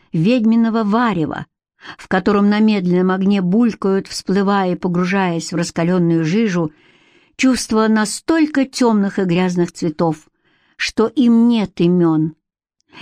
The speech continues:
И только одному, чистому и яркому, не было места в котле,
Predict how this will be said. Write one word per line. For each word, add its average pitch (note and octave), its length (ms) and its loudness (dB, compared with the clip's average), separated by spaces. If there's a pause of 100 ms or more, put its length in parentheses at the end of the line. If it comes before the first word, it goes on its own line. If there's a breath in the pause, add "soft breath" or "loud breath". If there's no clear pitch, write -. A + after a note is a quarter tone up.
И G#3+ 120 2
только C4 420 0
одному, G#3 880 0 (480)
чистому G3 720 -2 (100)
и G#3+ 80 0
яркому, F3+ 720 -4 (540)
не A#3 180 2
было E3+ 160 0
места E3 420 0
в - 80 -10
котле, E3 460 -4